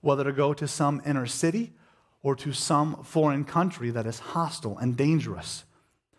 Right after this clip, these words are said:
Are we gonna play the fool like Dad did here? Are we gonna play the fool like Luke and his companions and say, "Don't go, you can't," and try to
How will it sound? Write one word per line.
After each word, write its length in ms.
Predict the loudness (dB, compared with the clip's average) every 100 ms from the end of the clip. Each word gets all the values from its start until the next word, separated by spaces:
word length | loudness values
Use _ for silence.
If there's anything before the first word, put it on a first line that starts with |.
| -6
Are 100 | 0
we 120 | 2 4
gonna 200 | 2 0
play 380 | -2 0 2
the 140 | 4 2
fool 320 | 2 4 6
like 280 | 4 2 2
Dad 280 | 2 4 4
did 180 | 4 4
here? 180 | 2
Are 40 | 2
we 100 | 2
gonna 140 | 0
play 260 | 2 6 6
the 140 | 4
fool 340 | 2 6 6 6
like 220 | 4 6
Luke 280 | 6 6 2
and 120 | 2
his 180 | 2 2
companions 640 | 0 2 2 4 2 4
and 160 | 2
say, 320 | 0 0 2 2
"Don't 480 | 2 4 4 2
go, 220 | 4 6 6
you 180 | 2
can't," 420 | -2 0 2 2 0
and 100 | 0
try 180 | 2
to 100 | 2